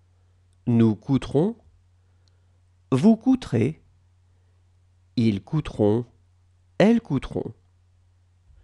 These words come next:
Couler. Je coulerai.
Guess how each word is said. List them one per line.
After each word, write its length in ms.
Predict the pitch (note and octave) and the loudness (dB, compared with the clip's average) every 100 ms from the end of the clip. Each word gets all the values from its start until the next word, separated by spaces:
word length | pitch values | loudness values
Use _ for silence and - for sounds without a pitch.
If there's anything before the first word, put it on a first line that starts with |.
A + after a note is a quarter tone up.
| _ - _ _ _ _ _ _ _ _ _ _ _ _ _ _ _ _ _ _ - | _ -20 _ _ _ _ _ _ _ _ _ _ _ _ _ _ _ _ _ _ -2
Couler. 560 | A3+ A3+ C3+ E2 - _ _ _ _ _ _ _ _ _ _ _ _ _ _ _ _ _ _ _ _ _ - | 4 6 4 0 -4 _ _ _ _ _ _ _ _ _ _ _ _ _ _ _ _ _ _ _ _ _ 0
Je 260 | C#3+ A#2 C#3 | 0 2 0
coulerai. 720 | C3+ G#3 D#3+ G#2 G2+ G#2+ | 0 -2 -2 -2 -4 -6